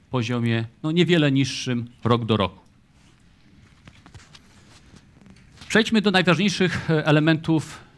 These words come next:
bilansu i cash flow. Em,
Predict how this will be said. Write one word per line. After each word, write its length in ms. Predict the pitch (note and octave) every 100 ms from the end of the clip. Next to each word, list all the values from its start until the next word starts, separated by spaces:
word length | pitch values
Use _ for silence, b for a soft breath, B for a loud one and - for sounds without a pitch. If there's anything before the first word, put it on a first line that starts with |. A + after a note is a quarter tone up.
| -
bilansu 540 | C#3+ D3+ A#2+ A2+ E3
i 220 | E3 D3 C3+
cash 220 | - -
flow. 300 | B2+ F3 A#3 - - _ _ _ _ b b b b b
Em, 300 | C3+ C3 C3+